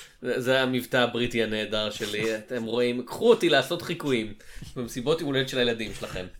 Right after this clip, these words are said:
Speaker 1: שמאוד אוהבים את בילי קריסטל הבריטי, משום מה, אני לא יודע.
Speaker 2: תראה,
Speaker 1: אה,
Speaker 2: אם היית
Speaker 1: מה
Speaker 2: אומר
Speaker 1: המחשבה
Speaker 2: לי, אה, זה, זה,
Speaker 1: כן.
Speaker 2: המשפט הבא הולך מאוד לתעתק את ה-, לתארך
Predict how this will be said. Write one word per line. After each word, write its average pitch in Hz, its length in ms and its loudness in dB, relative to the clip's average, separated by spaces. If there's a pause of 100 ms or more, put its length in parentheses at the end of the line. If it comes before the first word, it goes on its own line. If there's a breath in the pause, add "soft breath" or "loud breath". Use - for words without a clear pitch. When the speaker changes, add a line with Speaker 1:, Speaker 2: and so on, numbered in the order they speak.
(140)
Speaker 1:
שמאוד 127 480 0
אוהבים 135 220 6
את 127 160 -4
בילי 113 380 -2 (120)
קריסטל 117 460 -4
הבריטי, 127 580 0 (340)
משום 427 320 -8 (120)
מה, 440 400 -8
אני 113 140 -12 (140)
לא 107 60 -6
יודע. 156 440 0
Speaker 2:
תראה, 190 340 8 (520 loud breath)
Speaker 1:
אה, 170 120 10
Speaker 2:
אם - 60 12
היית 233 220 12
Speaker 1:
מה 240 240 12
Speaker 2:
אומר 185 140 8
Speaker 1:
המחשבה 190 320 6
Speaker 2:
לי, 180 80 -2 (180)
אה, 156 180 -6
זה, 165 140 -8 (160)
זה, 156 260 -10
Speaker 1:
כן. - 80 4
Speaker 2:
המשפט 160 380 2
הבא 170 140 4
הולך 160 300 4
מאוד 165 280 0
לתעתק 160 560 0
את 151 100 -4
ה-, 135 280 4 (340)
לתארך 165 600 2